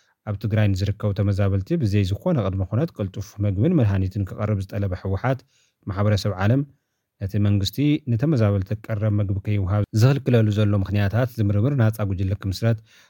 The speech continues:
ኣብ ውሽጢ ሱሳ መዓልቲ ድማ እቲ ረኽበታት ንህዝቢ ክግለጽ ጸዊዑ። ብተወሳኺ፣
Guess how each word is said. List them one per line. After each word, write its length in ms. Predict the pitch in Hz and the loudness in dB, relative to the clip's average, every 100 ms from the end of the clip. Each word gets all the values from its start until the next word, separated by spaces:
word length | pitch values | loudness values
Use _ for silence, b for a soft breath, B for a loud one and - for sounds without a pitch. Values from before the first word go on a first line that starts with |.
| b | b
ኣብ 100 | 110 | -2
ውሽጢ 200 | 156 165 | -2 -2
ሱሳ 320 | - 139 - 120 | -8 -8 -2 0
መዓልቲ 260 | 101 98 101 | 0 -2 0
ድማ 240 | 101 113 | 2 2
እቲ 160 | 110 101 | 2 -2
ረኽበታት 460 | - 101 104 131 | -2 -2 -2 -4
ንህዝቢ 260 | - 110 98 98 | 0 0 0 -4
ክግለጽ 380 | 95 98 95 - | -2 0 -2 -2
ጸዊዑ። 320 | 101 95 - 101 92 b b b b | -4 -4 -4 -4 -4 b b b b
ብተወሳኺ፣ 480 | - 107 98 107 | -4 -2 -2 -4